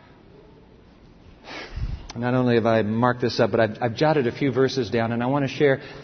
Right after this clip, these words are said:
if you want sometime, jot them in the same column here, but, uh, just some corroboration here. Just turn a page over to Daniel chapter four, please.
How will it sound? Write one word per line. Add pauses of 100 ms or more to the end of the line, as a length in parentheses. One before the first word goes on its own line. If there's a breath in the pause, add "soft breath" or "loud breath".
(180 loud breath)
if
you
want
sometime,
jot
them
in
the
same
column
here,
but, (1080 loud breath)
uh, (120)
just
some
corroboration
here.
Just
turn
a
page
over
to
Daniel
chapter
four,
please.